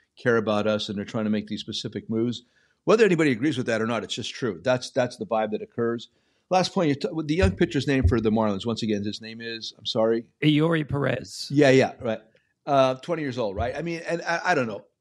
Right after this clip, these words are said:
Speaker 1: Yeah, we're always worried about guys getting hurt. And I know he hasn't pitched that much, but I know that Doc Gooden was that age. I know Jimmy Palmer was that age. I know it's a different era. I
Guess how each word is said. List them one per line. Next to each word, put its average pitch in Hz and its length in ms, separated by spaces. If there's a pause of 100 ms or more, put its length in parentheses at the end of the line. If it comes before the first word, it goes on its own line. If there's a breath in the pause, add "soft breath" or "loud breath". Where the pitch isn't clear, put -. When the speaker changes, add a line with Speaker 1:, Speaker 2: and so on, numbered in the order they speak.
(120)
Speaker 1:
Yeah, 143 160
we're 160 260
always 202 420
worried 202 180
about 156 220
guys 156 220
getting 131 260
hurt. 127 160
And 113 80
I 123 100
know 185 200
he 196 80
hasn't 151 280
pitched 151 240
that 123 160
much, 123 360
but 135 260 (440)
I 139 120
know 175 160
that 160 300
Doc 151 280
Gooden 151 240
was 143 160
that 139 240
age. 127 260
I 120 60
know 120 140
Jimmy 117 260
Palmer 147 420
was 135 160
that 131 200
age. 123 160
I 117 80
know 165 160
it's 190 120
a 156 60
different 143 340
era. 131 240
I 123 220